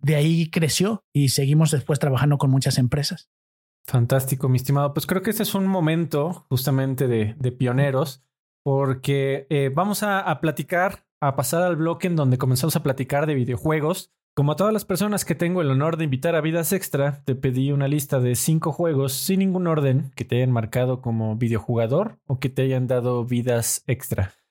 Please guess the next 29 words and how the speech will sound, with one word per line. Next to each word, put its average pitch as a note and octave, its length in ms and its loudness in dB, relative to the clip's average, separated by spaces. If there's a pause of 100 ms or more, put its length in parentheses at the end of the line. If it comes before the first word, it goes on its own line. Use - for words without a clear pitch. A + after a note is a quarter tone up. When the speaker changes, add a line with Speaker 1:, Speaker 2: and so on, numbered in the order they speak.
(200)
Speaker 2:
El C#3 100 0
primero G3+ 260 0
que A3+ 80 -2
me G#3 100 0
mandaste F#3 880 -2
es C#3 260 0
un D3 380 2
clasicazo C3+ 640 0
y E3+ 60 -2
también C#3+ 320 0
pionero D3+ 460 0
de C3+ 100 2
mil D3 140 0
novecientos D3 320 0
ochenta B2 340 0
y B2 60 0
dos D3 220 0
para B2+ 160 0
el B2 60 2
Atari C#3+ 300 0
dos C3 180 0
mil C#3+ 200 2
seiscientos, D3+ 760 -2 (100)
que C3 80 0
se - 140 0
llama C#3 280 2
¿cómo, C3+ 220 0
mi A2+ 100 0
estimado? A#2 420 -8